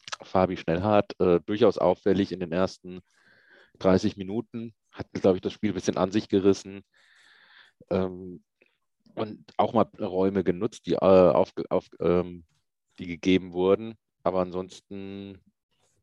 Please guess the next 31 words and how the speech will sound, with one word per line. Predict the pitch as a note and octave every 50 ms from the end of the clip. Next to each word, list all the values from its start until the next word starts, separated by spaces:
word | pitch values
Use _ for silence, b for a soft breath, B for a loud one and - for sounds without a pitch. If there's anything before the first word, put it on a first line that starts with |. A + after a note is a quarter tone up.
| _ _ - -
ja, | G2 F#2+ E2+ - - -
es | G2 - -
ist, | - - - - - - - _ _ -
es, | - - - - -
es | B2 - - -
zieht | - - C#3+ D#3 -
sich | - B2+ -
ein | -
bisschen | C3+ C3 - D3 C3 A#2+
durch, | A2 A#2 C3 D#3+ - -
durchs | - B2 A#2+ - A#2
neue | A2 A2+ A2+ A2 A2
Jahr, | G#2+ G#2 G#2 A2 A#2+ B2+ -
dass | - G2+ A2 - - - _ -
die, | G2+ G2+ G2+ G2+ G2+ G2 F#2+ - _ _ _ _ _ _ _ _ _ _ _ _ _ -
wenn | F#2 A2
wir | C3+ C#3
die | C3+ C3
Räume | - A2+ A2+ B2 B2+ B2 A#2+ A#2
haben, | A#2+ A#2+ B2 B2 B2 A#2+ - - _ _ _ _ _
dann | - - F#2+ F#2+ F#2+
wir, | F2+ F#2+ F#2+ F#2+
dann | - - - F#2+ G2 F#2
ist | F2+ - -
der | F2+
letzte | F2+ F#2+ - - -
Pass | - - A2 G#2+ - - _
zu, | - G#2+ G#2+ G2+ -
äh, | - G#2+ A2 G#2+ G#2+ G#2
schlecht | - - G2+ G#2 A2 - - _ -
oder | G2 G2 G2+ - G2+ G2 G2 G2+ F#2+